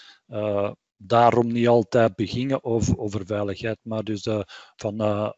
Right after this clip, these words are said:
hoe, hoe is het weekend geweest? Ik heb gehoord dat je vrouw dit of man dat of kinderen, kinderen dat. Of, of heb je de laatste resultaten van de baseball gehoord of wat dan ook? En dan schakel je langzaam over naar, eh, veiligheid, om, eh, zo toch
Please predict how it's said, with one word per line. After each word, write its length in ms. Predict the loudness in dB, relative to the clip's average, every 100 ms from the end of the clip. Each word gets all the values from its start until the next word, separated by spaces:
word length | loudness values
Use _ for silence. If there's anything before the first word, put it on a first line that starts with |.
| _
hoe, 340 | -12 -10 -12 _ _
hoe 160 | -6 -2
is 100 | -2
het 160 | -4 0
weekend 460 | 0 2 -2 -2
geweest? 380 | -6 -2 -4 -4
Ik 120 | -6
heb 160 | -6 -6
gehoord 360 | -6 -2 -2 -4
dat 140 | -6
je 120 | -6 -6
vrouw 240 | -6 -6
dit 280 | -6 -6 -6
of 300 | -10 -10 -12
man 260 | -10 -8
dat 220 | -4 -4 -6
of 140 | -12
kinderen, 360 | -14 -14 -18 -20 -20 _ -12
kinderen 360 | -8 -8 -6
dat. 240 | -2 -2 -2
Of, 160 | -6 -8 -20 _ -8
of 280 | -2 -2
heb 200 | -2 -2
je 100 | -2
de 80 | 0
laatste 340 | 2 2 2 -2
resultaten 640 | -2 -4 -4 0 0 -2
van 140 | -6 -6
de 80 | -2
baseball 520 | -2 -2 -2 -2 0
gehoord 260 | 0 0
of 120 | -2 -6
wat 160 | -6
dan 120 | -6 -8
ook? 100 | -10 -20 -20 -10
En 180 | -6 2
dan 280 | 6 6 4
schakel 440 | 4 6 6 4
je 120 | 4 4
langzaam 500 | 2 0 0 -2 2
over 260 | 2 4 2
naar, 340 | 2 0 2
eh, 240 | 4 2 0
veiligheid, 680 | -4 0 2 2 0 -6 -8 -20 -20 _
om, 200 | -2 2
eh, 200 | 2 0
zo 260 | 0 2
toch 300 | 4 4 2